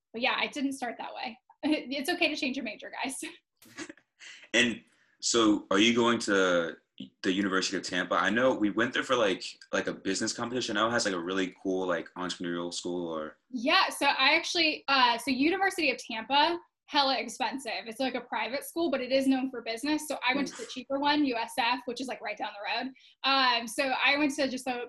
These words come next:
Speaker 1: public university, nothing crazy, but I went to U S F because they're much better with pre-med. So I was like, you know, I didn't,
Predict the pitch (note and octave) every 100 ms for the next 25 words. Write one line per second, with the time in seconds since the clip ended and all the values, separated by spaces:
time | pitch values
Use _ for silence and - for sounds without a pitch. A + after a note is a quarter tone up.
0 | - C4 C4 C4 A#3+ A#3+ - C4 B3+ B3+
1 | B3+ A#3 A#3 C#4+ C4 C4 A#3 - B3 B3+
2 | A#3 - C4 B3+ D4 E4+ - C4 B3 -
3 | D#4 D#4 C4+ - B3+ A#3+ A#3 A3+ A#3 -
4 | A#3 A3+ A3 G#3+ - - A3 A3+ A3+ G3+
5 | A#3+ - - _ - C#4 C4+ A#3+ C4+ C#4+
6 | C4+ C#4 C4+ E4 E4 D#4+ D#4+ D4 F4+ F4+